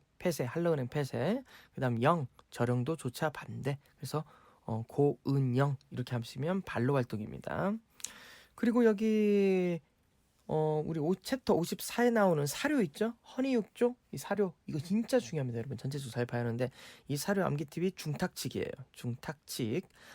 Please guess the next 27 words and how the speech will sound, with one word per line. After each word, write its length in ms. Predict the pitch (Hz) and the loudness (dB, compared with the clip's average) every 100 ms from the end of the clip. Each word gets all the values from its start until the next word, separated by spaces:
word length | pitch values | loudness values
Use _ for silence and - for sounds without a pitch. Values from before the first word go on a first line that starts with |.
| - - | -14 -6
어, 120 | 113 | -4
중추원 400 | - 214 - 196 | 0 0 2 0
관제 420 | 143 143 143 156 | 0 -2 2 2
얘기 160 | 131 123 | 2 0
나오고요. 760 | 110 107 - 71 78 190 262 - _ - | -2 -4 -6 -4 0 2 2 -2 _ -6
그다음 340 | 117 123 202 - _ - | 0 0 0 -4 _ -8
탁지부 500 | 262 - - 277 214 | -8 -6 -2 2 2
얘기 160 | 123 | 2
나오고. 360 | 117 110 - - _ _ _ _ - 170 | -2 -4 -8 -18 _ _ _ _ -8 -4
그러니까 120 | 147 143 | -2 2
이 120 | 185 | 2
조의 220 | 208 208 214 | 4 6 6
중추원, 480 | 185 175 - 123 113 _ _ _ - | 2 -2 0 -2 -4 _ _ _ -20
삼 340 | - - 220 | -8 0 0
조의 220 | 196 190 | 2 0
탁지부. 480 | 196 - - 175 127 - _ _ _ _ _ | -2 -8 -8 -6 -6 -10 _ _ _ _ _
그쵸? 480 | 120 - 107 160 254 _ _ _ - | -10 -6 -4 -2 -4 _ _ _ -20
그리고 300 | - 123 170 | -12 -6 -6
공개 300 | - 147 151 | -4 -2 0
재판한다. 680 | 156 143 - 113 110 80 165 | 0 0 -2 -2 -2 -2 -4
그리고 200 | 196 127 | -4 -8
제일 240 | 120 135 135 | -2 0 0
중요한 360 | - 131 123 | -2 -2 0
건 160 | 147 202 _ _ | 2 0 _ _
오 240 | 131 165 190 | 0 2 2
조에 140 | 190 | 2
나오는 440 | 151 120 110 190 | 2 0 0 -2